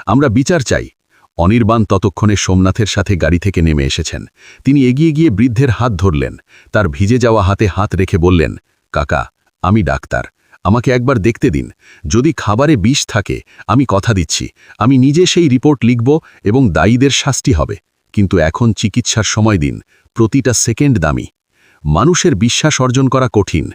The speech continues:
কিন্তু বিপদের সময় সততা থাকলে তা অসম্ভব নয়।" অনির্বাণের চোখের দিকে তাকিয়ে বৃদ্ধ মানুষটি সরে দাঁড়ালেন। তার ইশারায় ভিড় দুভাগ হয়ে গেল।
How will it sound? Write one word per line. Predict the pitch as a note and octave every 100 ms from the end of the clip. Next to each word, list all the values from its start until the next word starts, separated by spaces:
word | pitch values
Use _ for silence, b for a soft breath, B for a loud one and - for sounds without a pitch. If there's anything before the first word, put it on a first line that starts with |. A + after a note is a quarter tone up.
| b b -
কিন্তু | G2 G2
বিপদের | D#2 G#2 B2 B2+
সময় | B2 - A#2 A#2
সততা | - F#2+ A#2+ B2
থাকলে | - A2 - B1 b b -
তা |
অসম্ভব | D2 D#2+ - B2+ G#2 G#2+
নয়।" | G2 C2+ - _ b b b b
অনির্বাণের | F#2 B2+ A#2+ B2 B2+
চোখের | - A#2+ - A#2
দিকে | G#2 A2+
তাকিয়ে | - F#2+ A#2 G#2+
বৃদ্ধ | C#2+ G2+ G2
মানুষটি | F#2+ F#2 F#2+ -
সরে | G#2+ G#2+ G2
দাঁড়ালেন। | D2+ C2+ A#1+ G1+ - B B B B
তার | A#2+ B2+
ইশারায় | - D3+ D#3+
ভিড় | A#2 - C3+
দুভাগ | G#2 B2 A2 B2+
হয়ে | E2+ D#2
গেল। | B1+ A#1